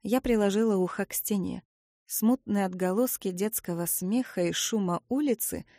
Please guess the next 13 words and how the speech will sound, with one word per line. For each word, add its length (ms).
сливались 760
с 140
размеренным 720
журчанием 840
воды. 520
«Похоже, 500
мы 120
прямо 360
под 200
фонтаном», 720
констатировала 800
моя 280
соседка. 680